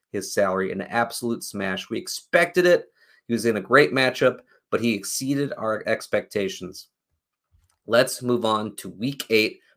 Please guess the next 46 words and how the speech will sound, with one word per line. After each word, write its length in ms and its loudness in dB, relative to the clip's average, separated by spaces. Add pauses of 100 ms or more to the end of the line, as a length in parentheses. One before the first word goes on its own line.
My 100 -6
first 380 2
tournament 340 4
call 380 0 (420)
is 240 -2
Kirk 280 0
Cousins 420 4
at 120 -4
sixty-one 460 -2
hundred 160 -2
dollars, 300 8
going 220 6
up 80 0
against 280 0
the 80 -12
Cardinals, 400 4
who 100 -6
allow 220 2
the 200 -6
eighth 280 0
most 400 0 (280)
DraftKings 540 4
points 280 -8
to 100 -14
Q 240 -6
Bs 300 -6 (100)
so 260 4
far 460 2
this 200 -2
year. 280 -8 (260)
And 140 -10
Cousins 360 6
has 120 -2
thrown 280 2
a 20 -2
touchdown, 520 -4 (480)
uh, 300 4
in 320 -6 (380)
thirty-six 760 2 (200)
straight 480 2
games 340 0
as 160 -6
he's 160 -10
looking 280 -6
to 120 -4
extend 640 -4